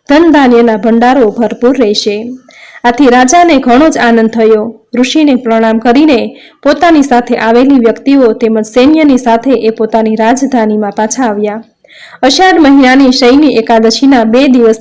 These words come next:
પહેલા રાજાએ નગરમાં ઢંઢેરો પીટાવ્યો અને દરેક પ્રજાજનોને જાણ કરી કે સૌએ શયની એકાદશીનું વ્રત કરવું. રાજા સહિત સૌએ વિધિપૂર્વક આ વ્રત કર્યું. ભગવાન વિષ્ણુની પૂજા કરી,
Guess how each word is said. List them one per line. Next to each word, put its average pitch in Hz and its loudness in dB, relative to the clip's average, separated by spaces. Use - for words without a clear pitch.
પહેલા 233 0
રાજાએ 220 0
નગરમાં 226 0
ઢંઢેરો 247 0
પીટાવ્યો 220 -4
અને 254 4
દરેક 294 0
પ્રજાજનોને 262 2
જાણ 233 0
કરી 240 0
કે 247 2
સૌએ 269 2
શયની 285 2
એકાદશીનું 233 0
વ્રત 220 -2
કરવું. 220 -2
રાજા 233 0
સહિત 277 0
સૌએ 269 0
વિધિપૂર્વક 240 -2
આ 214 -4
વ્રત 233 -2
કર્યું. 214 -4
ભગવાન 285 2
વિષ્ણુની 269 0
પૂજા 247 0
કરી, 220 -4